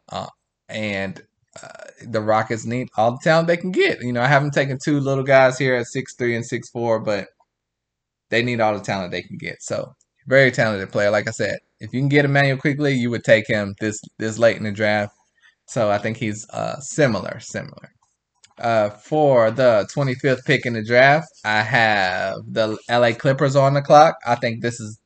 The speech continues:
probably my best selection right here. <laughs> Not to toot my own horn, but Charles Bassey out of Western Kentucky. He is six-foot-eleven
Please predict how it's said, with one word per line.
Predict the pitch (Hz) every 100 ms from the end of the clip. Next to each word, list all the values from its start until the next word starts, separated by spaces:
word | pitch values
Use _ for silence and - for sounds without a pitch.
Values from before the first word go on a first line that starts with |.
| -
probably | 120 104 101
my | 98 98 95
best | 101 98 98 -
selection | 98 98 - 98
right | 98 98
here. | 113 113 127 - - -
<laughs> | 139 165 131 107
Not | 107 107
to | 113
toot | 143 120
my | 104
own | 107 117 107
horn, | 123 131 139 139 _ - _
but | 127 120 110 - _
Charles | - 139 131 127
Bassey | 117 113 113 - 92 -
out | 104 104
of | 101
Western | 107 - 104
Kentucky. | 113 98 107 101 95 104
He | 110
is | 110 -
six-foot-eleven | 135 131 - 131 117 113 110 101 90